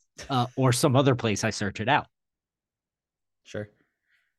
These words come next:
Speaker 1: Like, why are we the marketing department for <laughs> these multi-million dollar companies?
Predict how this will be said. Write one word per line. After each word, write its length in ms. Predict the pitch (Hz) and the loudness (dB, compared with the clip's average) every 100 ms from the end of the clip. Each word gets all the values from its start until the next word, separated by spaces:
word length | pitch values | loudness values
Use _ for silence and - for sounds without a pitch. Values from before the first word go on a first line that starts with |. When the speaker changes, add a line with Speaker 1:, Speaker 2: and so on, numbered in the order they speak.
| _ - | _ -2
Speaker 1:
Like, 140 | 147 | 0
why 260 | 120 131 170 | 2 2 4
are 120 | 165 | 6
we 200 | 131 196 | 6 6
the 140 | 135 147 | 6 4
marketing 440 | 139 196 139 95 | 6 4 2 -4
department 440 | 95 - 110 101 95 | -6 -4 -4 -4 -8
for 120 | 120 | -4
<laughs> 100 | 120 - - | -4 -4 -4
these 180 | 156 113 - - | -4 -4 -8 -4
multi-million 920 | 147 131 135 131 151 135 127 123 135 | 2 4 4 4 4 4 4 4 4
dollar 260 | 117 101 127 | 2 2 2
companies? 640 | 165 208 180 101 - - | 2 2 0 -2 -6 -12